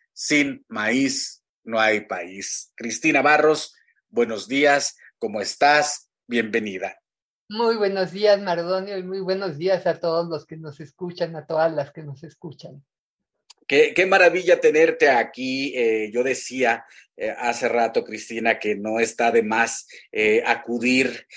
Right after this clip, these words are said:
Speaker 1: eh, casi, eh, como una cita impostergable, eh, año con año, hablar del maíz a razón del Día Nacional del Maíz. El maíz, eh, dicen los mayas,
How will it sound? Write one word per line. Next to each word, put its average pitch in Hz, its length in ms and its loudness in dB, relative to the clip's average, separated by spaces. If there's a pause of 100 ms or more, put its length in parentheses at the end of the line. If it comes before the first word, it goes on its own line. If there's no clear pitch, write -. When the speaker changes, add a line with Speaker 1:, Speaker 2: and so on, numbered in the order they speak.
(160)
Speaker 1:
eh, 113 420 2
casi, 120 840 0 (240)
eh, 110 260 -2
como 113 320 0
una 120 320 0
cita 117 840 0 (200)
impostergable, 117 1400 0 (220)
eh, 107 560 -2
año 127 400 0
con 113 220 0
año, 120 560 0
hablar 113 480 0
del 117 160 0
maíz 120 540 -4
a 113 100 -6
razón 127 560 2 (260)
del 110 380 -4
Día 117 320 0
Nacional 110 680 -4
del 110 220 -6
Maíz. 113 580 -6
El 120 220 -6
maíz, 131 580 -2 (280)
eh, 107 260 0
dicen 120 460 -2
los 110 180 -6
mayas, 127 640 0